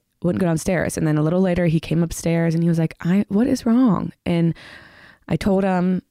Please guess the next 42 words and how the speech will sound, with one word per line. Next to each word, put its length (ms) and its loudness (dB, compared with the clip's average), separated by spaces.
how 140 -2
upset 280 -2
I 100 2
was, 340 2
and 100 0
he 60 -2
apologized, 1000 0
and 180 -4
I 160 0
just 300 -2
couldn't 260 -2
get 120 -2
over 240 0
it. 160 2
And 180 -2
I 80 -2
said, 220 -2
"I 120 -2
appreciate 600 -2
your 100 0
apology, 480 0
and 200 0
I 100 0
do 240 0
accept 420 -4
it, 180 -4
but 240 -6
I 220 -2
can't 360 -4
get 200 -2
over 360 0
this, 440 -2
and 120 0
I'm 120 0
not 180 0
gonna 100 0
be 60 2
able 80 2
to 60 2
wear 140 -2
those 140 -2
pajamas. 640 -6